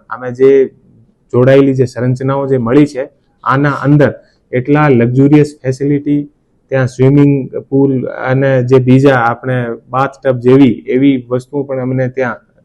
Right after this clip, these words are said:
તો એક સરકારી જગ્યા અને સરકારી જગ્યા પર એવી લક્ઝુરિયસ વસ્તુ બનાવીને અને એ લોકો ગેરકાયદેસર કામ પણ ત્યાં કરતા હતા. તો હું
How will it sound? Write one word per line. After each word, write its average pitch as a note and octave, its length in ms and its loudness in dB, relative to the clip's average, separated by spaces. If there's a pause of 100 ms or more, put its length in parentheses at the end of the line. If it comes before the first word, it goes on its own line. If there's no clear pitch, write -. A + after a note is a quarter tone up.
(120)
તો C#3 300 -4
એક C3 160 -2
સરકારી C#3+ 480 0
જગ્યા C3 340 -2
અને C#3+ 100 -6
સરકારી C#3+ 480 -2
જગ્યા C3 320 2
પર D3+ 140 -4
એવી C3 260 0
લક્ઝુરિયસ C3 600 -6
વસ્તુ C3 280 -14
બનાવીને C3 440 -6 (320)
અને C3 200 -10
એ C3 40 -6
લોકો B2+ 300 -8
ગેરકાયદેસર C#3 760 0
કામ C3 320 -4
પણ C3+ 200 -6
ત્યાં B2+ 240 -8
કરતા A#2 340 -10
હતા. C#3 180 -10 (520)
તો C#3+ 80 0
હું C#3+ 580 2